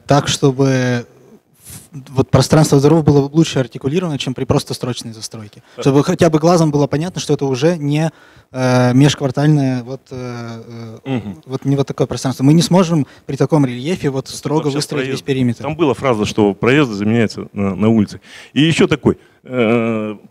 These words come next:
Speaker 2: показатель. Чего вы боитесь-то? Чего вы боитесь все время превысить плотность? Ну вот, вот вы, наконец, подвели к стандартам, э, понятно, понятно, стандарту там, э, р-, э, развития территорий.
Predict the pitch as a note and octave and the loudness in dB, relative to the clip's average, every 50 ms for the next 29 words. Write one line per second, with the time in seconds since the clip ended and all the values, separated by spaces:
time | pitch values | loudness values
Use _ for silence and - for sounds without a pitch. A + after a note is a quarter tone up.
0 | _ _ _ _ D3 D3 C3+ C3 G2+ G2 F2 E2+ - _ - - - D#3+ G#3+ G3+ | _ _ _ _ -12 -10 -10 -10 -14 -14 -20 -20 -20 _ -8 -4 2 4 4 4
1 | D#3 D#3+ D#3+ F3 F3+ E3+ C#3+ B2+ - - - F2 _ _ _ _ _ _ _ _ | 4 4 4 4 2 0 -2 -6 -8 -8 -16 -20 _ _ _ _ _ _ _ _
2 | _ _ _ D3+ E3 E3 C#3 D3+ D#3+ E3+ C#3 C3 - - C#3+ C#3 D3+ B2 - - | _ _ _ 0 0 0 -2 -8 -14 -14 -14 -20 -18 -16 -12 -10 -10 -4 -2 -2
3 | C3 C#3 D3+ - - A#2 - - D3+ C#3+ A#2+ - F#2+ F2+ - - - _ _ _ | 2 2 2 2 2 0 4 6 6 6 4 2 -4 -4 -4 -8 -16 _ _ _
4 | _ _ _ _ _ _ _ _ _ _ _ _ _ _ _ _ _ _ _ _ | _ _ _ _ _ _ _ _ _ _ _ _ _ _ _ _ _ _ _ _
5 | _ - D3 G#2+ G2 - _ _ - C#3+ D3 E3 F3+ G3 G3+ E3 C#3 C#3 C3+ - | _ 0 0 0 0 -2 _ _ -2 -2 -2 0 2 2 2 2 2 -2 0 2
6 | D3+ D3+ B2 - - - _ _ C3+ C3+ C3 C#3 D#3 F3 A3+ A3+ - - - - | 4 4 4 2 0 -8 _ _ -4 0 2 2 4 4 4 2 2 -2 0 0
7 | C3 B2 A#2+ G#2+ B2 C#3+ F3+ G3 F#3+ - - F3+ E3+ D#3+ - _ _ _ _ _ | 0 0 0 0 2 2 2 2 0 0 -2 -4 -4 -6 -12 _ _ _ _ _
8 | _ _ _ _ _ _ _ _ _ _ _ _ _ _ _ _ _ _ - A#2+ | _ _ _ _ _ _ _ _ _ _ _ _ _ _ _ _ _ _ -18 -18
9 | - C3+ C#3 - - _ _ _ _ _ _ _ _ _ _ _ _ _ - B2 | -16 -16 -20 -20 -20 _ _ _ _ _ _ _ _ _ _ _ _ _ 2 4
10 | C3+ C#3+ G#2+ G2 C3 C#3 C3+ A2 - - B2 A#2+ A#2+ D#3+ F#3 E3 - B2 G#2 A#2 | 4 4 4 2 0 0 0 0 -2 -4 -8 -4 -2 -2 -2 -2 -4 -16 -10 -8
11 | G#2+ G2 F#2+ - - G2+ G#2 G2+ G2+ G2+ G2 F#2+ G2+ A2 G2 A2 A2 A2 F#2 F#2 | -8 -8 -8 -6 -6 -4 -2 0 0 0 0 0 -2 -4 -4 -4 -6 -6 -6 -8
12 | - F#2 F2+ - G2+ A#2 A2 A2+ G#2+ C3+ C3+ A#2+ A2+ - - C3+ A#2 A2+ - - | -12 -18 -18 -16 -12 -8 -6 -6 -6 -4 -4 -4 -4 0 0 -2 -2 0 -2 -2
13 | G#2 F2+ F2 | -2 -2 -8